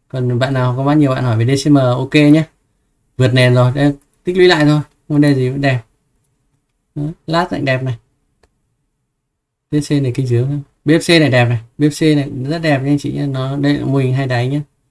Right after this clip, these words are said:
Đáy một, đáy hai này. Kiệt khối lượng chạy này. Đấy, rất đẹp. D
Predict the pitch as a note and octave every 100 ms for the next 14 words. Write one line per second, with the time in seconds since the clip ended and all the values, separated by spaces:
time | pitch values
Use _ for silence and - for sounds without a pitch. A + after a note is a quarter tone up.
0 | _ - A2+ A#2+ A#2+ A#2+ C3 B2+ A#2 -
1 | _ _ _ - A#2+ G#2+ A#2 C#3 A2+ A#2
2 | A#2 A2+ _ _ B2 A#2+ C#3+ F3 D3+ C#3
3 | - _ _ _ _ _ _